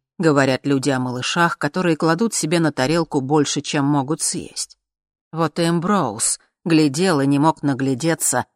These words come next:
на бурлящий вокруг него мир. Она помнила и маленькую Сабрину, чудом спасённую в ужасной автокатастрофе, унёсшей жизни её родителей.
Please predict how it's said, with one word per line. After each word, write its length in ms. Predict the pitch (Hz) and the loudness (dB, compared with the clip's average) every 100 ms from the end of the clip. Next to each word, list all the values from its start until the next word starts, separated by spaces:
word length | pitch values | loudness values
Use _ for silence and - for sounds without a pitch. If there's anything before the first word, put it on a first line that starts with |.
| _ 175 | _ 0
на 140 | 160 | 2
бурлящий 580 | 151 139 156 151 - 123 | 4 2 2 0 -4 -4
вокруг 460 | 123 - 131 - | -4 -4 -8 -6
него 260 | 135 123 120 | -6 -4 -4
мир. 460 | 131 143 - - _ _ _ _ _ _ _ _ _ - | -4 -6 -8 -20 _ _ _ _ _ _ _ _ _ -2
Она 220 | 196 277 | 2 2
помнила 440 | 294 247 226 151 139 | 0 -2 0 0 0
и 100 | 135 | 0
маленькую 500 | 180 190 151 127 113 | 0 0 -2 -6 -6
Сабрину, 680 | - 117 123 147 156 143 - _ _ | -4 -4 -2 0 2 0 -4 _ _
чудом 300 | - 156 143 | -4 0 0
спасённую 640 | - 147 147 180 160 156 143 | 0 -2 0 0 0 2 0
в 80 | |
ужасной 460 | 143 151 165 156 147 | 0 0 -2 -2 -4
автокатастрофе, 1040 | 170 - 151 139 139 139 - 190 185 151 - _ - | -6 -8 -8 -6 -6 -6 -2 -2 0 -2 -4 _ -2
унёсшей 500 | 165 175 165 - 147 | 0 2 0 -2 -2
жизни 360 | 143 147 135 | 0 -2 0
её 260 | 143 143 139 | 0 0 -2
родителей. 680 | 147 147 139 - 110 92 | -4 -2 -4 -4 -10 -12